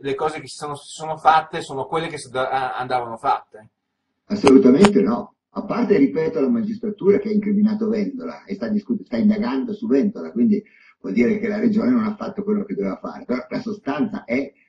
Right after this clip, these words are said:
Speaker 2: che, eh, Riva è riuscito a non fare niente per anni. Quindi discutiamo di questo e poi discutiamo.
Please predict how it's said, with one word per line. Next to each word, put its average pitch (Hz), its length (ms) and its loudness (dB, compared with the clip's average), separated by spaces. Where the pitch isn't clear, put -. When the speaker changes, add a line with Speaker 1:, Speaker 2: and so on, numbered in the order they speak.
Speaker 2:
che, - 720 2
eh, 92 480 -12
Riva 175 340 2
è 220 120 -4
riuscito 202 380 -2
a 240 100 -4
non 214 180 2
fare - 200 -2
niente 240 400 0
per 202 160 -2
anni. 196 420 -6
Quindi - 440 2
discutiamo 151 560 4
di 294 80 2
questo - 480 -2
e 101 100 -12
poi 165 180 -2
discutiamo. - 640 0